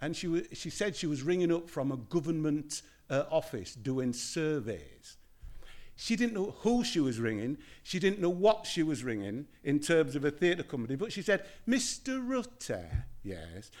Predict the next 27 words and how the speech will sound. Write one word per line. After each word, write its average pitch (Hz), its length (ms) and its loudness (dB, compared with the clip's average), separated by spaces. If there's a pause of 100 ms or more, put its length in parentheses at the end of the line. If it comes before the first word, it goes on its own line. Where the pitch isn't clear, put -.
(120)
you're 254 240 6
a 285 60 8
company. 127 960 2 (320)
Your 208 120 4
company 254 400 6
number's 247 440 4
so-and-so 202 760 2
and 143 100 4
you're 170 100 6
registered 175 500 2
at - 160 -6
Cardiff." 123 440 4
Went 151 160 2
through 143 140 2
all 139 140 4
that - 260 0 (260)
bureaucracy. 113 640 2 (220)
Yes. 165 180 -2 (200)
She 269 160 2
said, 269 180 4
"I'm 262 140 8
just 302 260 2
doing 370 260 8
this 349 160 4
minor 262 520 4
government 240 600 4
survey 113 1040 4